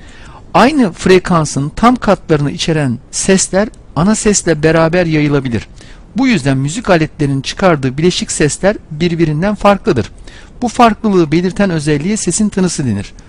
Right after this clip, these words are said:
Bunu basit bir haliyle şöyle anlatabilirim. Örneğin bir kemandan do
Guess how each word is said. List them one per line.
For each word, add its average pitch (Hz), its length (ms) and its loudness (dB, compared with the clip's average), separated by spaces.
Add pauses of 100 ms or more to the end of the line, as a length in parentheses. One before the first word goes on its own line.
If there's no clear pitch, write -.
(320)
Bunu 233 220 4
basit 240 300 2
bir 214 60 2
haliyle 185 400 2
şöyle 160 260 -2
anlatabilirim. 135 460 -4 (760)
Örneğin 220 400 4 (200)
bir 240 280 -2
kemandan 208 680 2 (420)
do 226 480 0